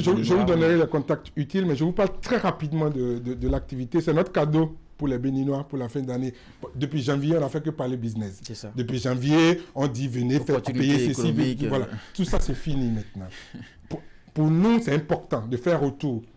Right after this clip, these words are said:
Speaker 2: à cette population-là qui nous a soutenus. En fait, sinon, on ne serait pas sur votre plateau aujourd'hui.
Speaker 1: D'accord.
Speaker 2: C'est no-, nous, c'est notre, notre cadeau pour fin d'année. Il y a une mission, en fait, euh, de médecins turcs qui arrive, vous l'avez dit dans votre reportage,
Speaker 1: Mhm.
Speaker 2: un chirurgien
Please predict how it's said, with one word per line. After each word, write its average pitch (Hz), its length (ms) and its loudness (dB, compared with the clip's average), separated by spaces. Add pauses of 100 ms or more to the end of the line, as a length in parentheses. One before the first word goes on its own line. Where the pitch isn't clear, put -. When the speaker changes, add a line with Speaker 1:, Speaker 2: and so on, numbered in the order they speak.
Speaker 2:
à 120 100 -6
cette 151 200 -4
population-là 127 720 -4
qui 156 300 -4 (160)
nous 131 140 0
a 180 60 4
soutenus. 139 460 0 (240)
En 123 80 -4
fait, 113 140 -6
sinon, 151 280 2
on 156 40 4
ne 147 60 2
serait 139 280 -2
pas 147 160 0
sur 143 160 -6
votre 123 160 -4
plateau 127 280 -8
aujourd'hui. 113 360 -8
Speaker 1:
D'accord. 113 280 -10
Speaker 2:
C'est 139 100 2
no-, 156 100 2
nous, 180 220 4
c'est 156 140 2
notre, 165 280 0
notre 151 200 -2
cadeau 143 260 -2
pour 156 220 -8
fin 156 120 -2
d'année. 143 340 -2 (280)
Il 180 80 4
y - 20 6
a 220 40 6
une 233 100 6
mission, 233 320 2
en 247 140 2
fait, - 320 -2
euh, 120 420 -4 (680)
de 117 220 -6
médecins 147 320 0
turcs 247 400 -2 (300)
qui 190 100 2
arrive, 170 360 2 (100)
vous 135 80 -2
l'avez 139 240 2
dit 135 100 -4
dans 127 120 -2
votre 123 180 -6
reportage, 131 440 -2
Speaker 1:
Mhm. 143 460 -4
Speaker 2:
un 185 40 4
chirurgien 165 560 0